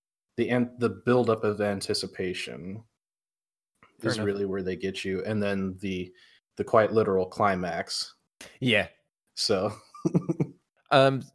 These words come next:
Speaker 2: some positive things I do wanna point out, though, about this season that I did really like. I do like a lot of the motivation from the central Elite Ten that you get to learn. Like, I do love Rindo and her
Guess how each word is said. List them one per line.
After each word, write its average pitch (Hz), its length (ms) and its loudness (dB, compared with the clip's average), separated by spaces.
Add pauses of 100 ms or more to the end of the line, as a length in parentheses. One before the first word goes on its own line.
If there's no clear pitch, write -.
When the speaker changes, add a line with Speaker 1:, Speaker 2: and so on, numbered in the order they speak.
(120)
Speaker 2:
some 180 260 6
positive 127 480 4
things 151 260 0
I 113 60 4
do 107 240 0
wanna 113 200 2
point 101 280 -2
out, 92 200 0
though, 110 540 2
about 101 320 2
this 107 160 0
season 107 260 -4
that 104 120 0
I 101 60 0
did 98 200 -2
really 101 200 2
like. 101 360 0
I 113 120 2
do 143 260 0
like 123 300 2
a - 80 -2
lot 104 220 4
of 104 80 -6
the 104 60 -2
motivation 98 920 -2 (280)
from 92 640 -2
the 92 140 -2
central 92 520 -2
Elite 87 260 -6
Ten 90 260 -6
that - 120 -8
you - 100 -6
get - 140 -6
to - 120 -6
learn. - 320 -8 (460)
Like, 98 320 0
I 104 120 6
do 117 240 0
love 104 300 4
Rindo 98 760 2 (280)
and 92 400 -4 (200)
her 90 720 2